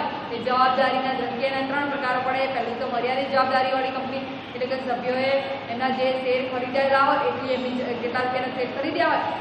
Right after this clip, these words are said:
એટલી એમની જવાબદારી બને. અને એ કંપનીના નામના છેડે શું? private limited શબ્દ વપરાય. બીજું છે બાંયધરીથી મર્યાદિત જવાબદારીવાળી કંપની. તો કંપનીના જે સભ્યોની જવાબદારી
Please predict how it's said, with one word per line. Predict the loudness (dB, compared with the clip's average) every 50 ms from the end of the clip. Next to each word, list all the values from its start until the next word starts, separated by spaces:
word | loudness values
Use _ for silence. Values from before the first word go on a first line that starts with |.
| -6 -6 -4
એટલી | -2 -2 -2
એમની | 0 0 0 0 2
જવાબદારી | 2 2 2 4 4 4 4 4 4 2 0
બને. | 0 0 0 -2
અને | -2 -4 -6 -8 -10 -8 -8 -6 -4
એ | -2 2 4 4 4
કંપનીના | 4 2 0 0 0 -2 -2 -2 0 0 2 2 2 0 0 -2 -2 -4 -4 -4
નામના | -2 -2 0 0 0 2
છેડે | 2 2 2 2 4
શું? | 4 6 6 6
private | 6 4 4 4 6 4 4 4 4
limited | 2 2 4 6 6 6 6 4
શબ્દ | 2 0 2 2 4 8 8 8 8 8 4 2 -2 -4 -6 -8 -8 -2 2 2
વપરાય. | 4 4 4 4 2 2 0 -2 -6 -6 -8 -10 -10 -12 -12 -12 -12 -12 -12 -12 -12 -12 -12 -12 -12 -12 -12 -12 -8 -4
બીજું | -2 0 0 0 0
છે | 2 4 4
બાંયધરીથી | 6 6 6 6 6 8 8 8 8 6 6 6
મર્યાદિત | 8 8 10 8 8 8 6
જવાબદારીવાળી | 4 4 4 6 4 4 4 4 4 2 2
કંપની. | 2 0 0 0 0 0
તો | 0 0 -2 -2
કંપનીના | -2 -2 -2 -2 -2 0 2 2
જે | 2 0 0 0
સભ્યોની | -2 0 2 2 2 4 4
જવાબદારી | 4 4 4 6 6 6 6 6 4